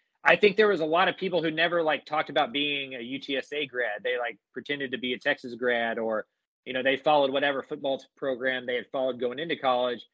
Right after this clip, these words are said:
because they never had to see, they never saw their team playing on, at that same stage. I think at Sam Houston, you see a lot of A and M hats, you see a lot of A and M shirts, uh, because there's not an F B S football team, an F B S, uh,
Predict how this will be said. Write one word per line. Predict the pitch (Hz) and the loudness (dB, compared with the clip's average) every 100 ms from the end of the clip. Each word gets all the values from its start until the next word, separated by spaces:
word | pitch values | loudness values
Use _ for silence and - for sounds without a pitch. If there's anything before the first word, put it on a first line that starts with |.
| _ _ - | _ _ -4
because | 139 165 | 0 2
they | 165 | 4
never | 175 165 | 2 4
had | 160 165 | 4 2
to | |
see, | - 165 165 | -2 -4 -4
they | 147 | -4
never | 165 151 | -4 -4
saw | - 160 | -2 -4
their | 143 | -4
team | - 151 147 | -8 -10 -6
playing | 156 151 139 | -2 -2 -2
on, | 131 160 | -6 -8
at | 139 | -8
that | 131 120 | -6 -6
same | 139 117 | -8 -8
stage. | - 156 123 - _ _ _ | -2 0 0 -2 _ _ _
I | 143 | 2
think | 180 | 2
at | 156 | 0
Sam | - 175 | -2 -4
Houston, | 147 233 - 151 | -2 -6 -4 -6
you | 139 | -4
see | 180 | 0
a | 151 | 2
lot | 147 | 2
of | 139 | 2
A | 147 | -2
and | 151 | -2
M | 175 | -2
hats, | 143 127 - - | -2 -2 -2 -10
you | |
see | - 143 | -6 0
a | |
lot | 139 131 | 0 0
of | 131 | -2
A | 139 | -6
and | 143 | -6
M | 147 | -6
shirts, | - 139 131 - - _ _ - | -4 -2 -2 -2 -12 _ _ -10
uh, | 123 | -4
because | 120 147 | 0 0
there's | 143 | 0
not | 151 147 | -2 -2
an | 147 | -2
F | - | -2
B | 143 | -2
S | 131 | -2
football | - 135 139 | -4 -2 -2
team, | 131 139 131 | -2 -8 -6
an | |
F | 127 123 | -6 -4
B | 131 | -2
S, | 127 120 - | -2 -4 -10
uh, | 123 117 110 | -10 -6 -6